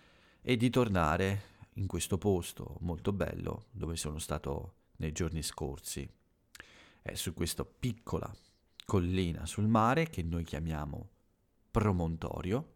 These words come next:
in questo caso. Questa è la parola che usiamo quando,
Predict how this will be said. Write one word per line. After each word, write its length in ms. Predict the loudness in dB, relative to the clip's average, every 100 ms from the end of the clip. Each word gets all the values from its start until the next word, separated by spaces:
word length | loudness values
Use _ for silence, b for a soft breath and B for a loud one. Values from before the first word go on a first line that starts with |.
| -12
in 100 | -10
questo 360 | -6 -8 -6 -4
caso. 600 | -4 -4 -6 -6 -8 b b b _ _ _ _ _ _
Questa 420 | 0 2 2 0 0
è 40 |
la 120 | 0
parola 520 | 2 4 4 2 -6 -12
che 140 | -6
usiamo 480 | -2 4 4 4 -2
quando, 540 | -4 -4 -2 -4 -8